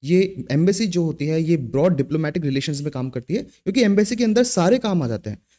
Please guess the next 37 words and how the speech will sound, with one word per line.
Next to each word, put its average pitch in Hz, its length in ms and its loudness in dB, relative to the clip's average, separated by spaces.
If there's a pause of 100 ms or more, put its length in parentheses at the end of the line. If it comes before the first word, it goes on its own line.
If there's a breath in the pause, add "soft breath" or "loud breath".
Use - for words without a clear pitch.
(160)
चाहे 147 120 2
वो 170 120 0
पब्लिक 165 320 -2
रिलेशन 156 360 -2
हो, 147 120 -2
चाहे 147 160 -4
वो 139 80 -2
बिजनेस 127 400 -2
हो, 165 220 -2 (240 loud breath)
चाहे 156 140 2
वो 220 120 2
ग्लोबल 160 520 2
क्लाइमेट 170 540 -4 (340)
चेंज 170 240 2
से 185 360 0
डील 139 300 0
करते 151 260 -2
हुए 156 180 0
कोई, 160 260 -2
अ, 151 60 -12 (840 soft breath)
ट्रीटी 175 500 -2 (180)
में 147 340 -2
आपस 127 320 -6
में 139 80 -6
बात 120 200 -6
करनी 104 220 -6
हो, - 60 -10 (220)
ठीक 214 100 -2
है, 254 40 -2
तो 262 100 -2
एम्बेसी 170 360 0
सारी 214 480 0
चीज़ों 214 240 0
पे 196 80 -2
बात 147 240 -6
करती 113 240 -10
है। - 120 -12